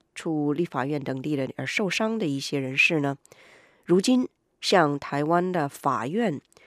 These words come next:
提告台湾行政院长等人涉及杀人未遂等罪。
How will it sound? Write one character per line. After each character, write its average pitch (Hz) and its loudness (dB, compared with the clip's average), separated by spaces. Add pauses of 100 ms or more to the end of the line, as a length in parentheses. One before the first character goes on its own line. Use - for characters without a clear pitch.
(340)
提 - 0
告 170 2 (100)
台 151 0
湾 190 4
行 180 -2
政 226 0
院 202 0
长 139 -4
等 131 -2
人 131 -4 (400)
涉 170 4
及 139 0 (100)
杀 202 2
人 175 0
未 196 2
遂 139 -4
等 147 -4
罪。 - -8